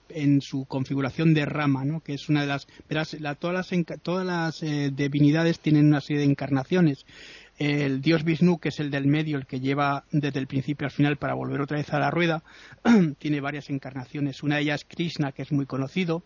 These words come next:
Rama, que es la siguiente, y la octava encarnación es Buda, que también la veremos ahora en, en Nepal. Después hay otra encarnación más que, que es también, eh, de-, con, es también relacionada, está relacionada también con Vishnu, y te va, y va a terminar con una, fíjate qué curioso,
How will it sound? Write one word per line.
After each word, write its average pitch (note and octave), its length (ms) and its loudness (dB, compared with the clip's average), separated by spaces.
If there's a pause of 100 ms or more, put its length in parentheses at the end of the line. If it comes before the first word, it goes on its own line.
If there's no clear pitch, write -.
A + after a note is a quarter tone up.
Rama, C#3+ 420 2
que - 100 -12
es C#3 80 -10
la C#3 100 -8
siguiente, D#3 600 -2 (560)
y G3+ 400 -2
la D#3 200 0
octava F3+ 340 2
encarnación F#3 560 2
es D#3 160 0
Buda, D3+ 260 -2
que C#3+ 120 -10
también C#3+ 220 2
la D3+ 60 2
veremos D3 440 2
ahora C#3 260 -4
en, C3 400 0 (100)
en C#3+ 100 4
Nepal. B2+ 380 -2
Después E3 440 0
hay D#3+ 100 2
otra D#3+ 160 0
encarnación D#3 560 -2
más D#3+ 320 0
que, C3+ 540 -8 (420)
que C#3 180 -2
es - 180 -4
también, C#3+ 420 0
eh, C#3 280 -6
de-, C#3 280 -4 (120)
con, C#3 380 2
es C#3 260 -6 (120)
también C3+ 340 4 (220)
relacionada, C#3 500 -2
está C#3+ 180 -6
relacionada C#3 360 -2
también C#3 240 0
con C3+ 180 0
Vishnu, F3+ 320 2 (420)
y D#3+ 100 -4
te D#3 120 0
va, E3 240 0
y D#3+ 80 -4
va D#3+ 80 -2
a E3 60 -2
terminar F3+ 440 -2
con E3+ 200 -2
una, F3+ 180 2
fíjate F3 380 -6
qué E3+ 140 -4
curioso, F3 500 -4